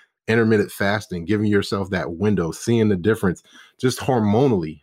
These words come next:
I can tell the difference when, I mean, with my wife, I mean, if I can go on a bender and have them M and Ms, oh, look out. It might as well have been a whole bottle of scotch last night because I'm gonna be cranky in the morning because of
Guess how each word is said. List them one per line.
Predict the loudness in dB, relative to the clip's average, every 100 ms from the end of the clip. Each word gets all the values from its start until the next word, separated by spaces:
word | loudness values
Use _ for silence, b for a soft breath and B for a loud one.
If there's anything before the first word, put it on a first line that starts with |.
| _
I | -4 -2
can | 0 0
tell | 0 2
the | 0
difference | 0 0 0 0
when, | 2 4 2 0 _ b b b b
I | -2
mean, | 2 2
with | 2
my | 2 2
wife, | 2 2 0
I | -2
mean, | -2 -4
if | -2
I | -2
can | 0 -2
go | 0
on | 0 0
a |
bender | 0 0 2 2
and | 2
have | 0 0
them | 0 0
M | 0 2
and |
Ms, | 2 2 0
oh, | 0
look | 2 2
out. | 2 0 -4 -4
It |
might | 0 0
as | 2
well | 0 0
have | 0
been | 0 2
a | 2
whole | 2 2 2
bottle | 2 0 0
of | -2
scotch | -2 -2 -2
last | -4 -4 -2
night | -4 -4
because | -4 -2 0
I'm | 0
gonna | 0
be | -4
cranky | -4 0 -2 -2 -12
in |
the | -14
morning | -18 -20 -20 -20
because | -8 -4 -4 -6
of | -12